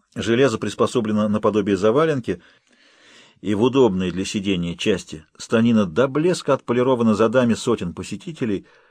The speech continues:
которые, как и Полина, годы назад или совсем недавно ожидали свидания.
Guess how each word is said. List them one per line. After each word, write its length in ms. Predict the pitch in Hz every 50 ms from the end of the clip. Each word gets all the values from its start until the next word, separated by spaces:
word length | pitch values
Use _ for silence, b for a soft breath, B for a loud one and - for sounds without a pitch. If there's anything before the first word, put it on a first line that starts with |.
| b b b b
которые, 360 | b 90 95 - 127 131 123 110
как 180 | - 117 101
и 60 | 107
Полина, 540 | - 117 113 131 156 170 147 139 131 117 - - _ _ _ _ _ _ _ _ -
годы 360 | - 92 123 165 175 165 165
назад 440 | 151 151 143 131 131 135 131 - -
или 120 | 95 92 95
совсем 360 | - 113 101 - - 127 113
недавно 420 | 113 113 110 135 147 139 120 104
ожидали 320 | 95 87 95 87 110 113 113
свидания. 680 | - - 101 104 90 92 78 71 71 71 71 -